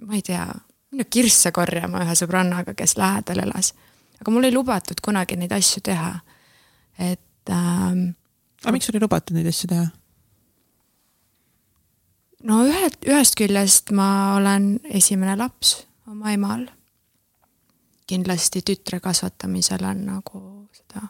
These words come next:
Speaker 1: muret hästi palju. Et kus ta käib, kellega ta käib, eriti, noh, ma olen alati olnud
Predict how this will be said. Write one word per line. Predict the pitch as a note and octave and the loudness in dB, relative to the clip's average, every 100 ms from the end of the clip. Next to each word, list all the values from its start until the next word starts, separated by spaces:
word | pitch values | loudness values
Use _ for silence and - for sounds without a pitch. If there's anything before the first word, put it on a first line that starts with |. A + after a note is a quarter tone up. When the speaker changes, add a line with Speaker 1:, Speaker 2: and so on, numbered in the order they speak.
| - | -14
Speaker 1:
muret | F#3 F#3 F3+ - | -8 -6 -6 -4
hästi | F3 - F#3+ | 0 0 -4
palju. | G3+ G3 - _ _ _ _ _ _ _ _ _ _ _ _ _ - | -10 -14 -16 _ _ _ _ _ _ _ _ _ _ _ _ _ -20
Et | F3+ | -14
kus | - F3+ - | -6 -2 0
ta | F3 | 0
käib, | - F#3+ F3+ - | 0 0 -2 -2
kellega | F3+ E3+ F3 - | -2 -2 -4 -6
ta | F#3+ | -6
käib, | - F3+ - - | -4 -4 -4 -4
eriti, | - F#3 _ _ F#3+ F#3 | -4 -6 _ _ -6 -4
noh, | F3 D3+ | -4 -2
ma | F3+ | 0
olen | F3+ F#3 | 0 2
alati | F3+ E3 - | 0 -2 -4
olnud | E3+ E3+ E3+ | -4 -4 -6